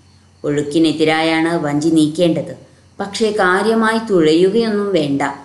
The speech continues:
തെക്കോട്ട് നല്ല കാറ്റുണ്ട്. പായ വിരിച്ചപ്പോൾ ശരം കണക്കെ വഞ്ചി പായാൻ തുടങ്ങി. പെപ്പിയും കൂട്ടുകാരും മെംഫിസിൽ ഇറങ്ങി.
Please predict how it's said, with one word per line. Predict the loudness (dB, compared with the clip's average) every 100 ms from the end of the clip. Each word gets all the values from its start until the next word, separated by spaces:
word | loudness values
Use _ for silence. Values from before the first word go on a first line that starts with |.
| -20 -20 -4
തെക്കോട്ട് | -4 2 0 2
നല്ല | 0 0 0 0 0
കാറ്റുണ്ട്. | -2 -2 0 0 -2 -8 -18 -8 0
പായ | 2 4 4
വിരിച്ചപ്പോൾ | 4 2 0 -2 2 2
ശരം | 2 2 2 2 0
കണക്കെ | 0 -2 -2 -2
വഞ്ചി | 0 -2 -2
പായാൻ | -2 0 0 0 0 -2
തുടങ്ങി. | -2 0 -2 -6 -16 -20 _ _ -2
പെപ്പിയും | -2 -2 -2 0
കൂട്ടുകാരും | 0 0 0 2 2 4 4 2
മെംഫിസിൽ | 0 -2 -4 0 2
ഇറങ്ങി. | 2 2 2 2